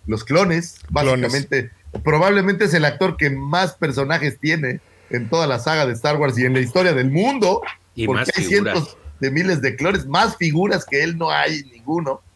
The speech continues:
Speaker 1: Y más ahora con Boba Fett, bueno, pues básicamente es el multi actorado Temuera Morrison. Eh,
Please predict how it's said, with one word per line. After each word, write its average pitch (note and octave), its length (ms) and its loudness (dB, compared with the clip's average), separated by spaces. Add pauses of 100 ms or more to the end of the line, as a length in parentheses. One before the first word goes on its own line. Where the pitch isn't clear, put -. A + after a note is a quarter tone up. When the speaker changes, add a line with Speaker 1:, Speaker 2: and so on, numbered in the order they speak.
(440)
Speaker 1:
Y C#3+ 80 2
más F3 200 2
ahora E3+ 220 2
con B2+ 160 -2
Boba A#2 300 0
Fett, D3 260 0
bueno, G#2+ 340 -2
pues - 300 -10 (460)
básicamente B2 880 -2
es B2 120 -8
el A#2 200 0
multi G#2+ 1600 0 (920)
actorado B2 1080 0 (240)
Temuera C#3+ 520 0
Morrison. F3+ 680 0 (480)
Eh, D#3 480 0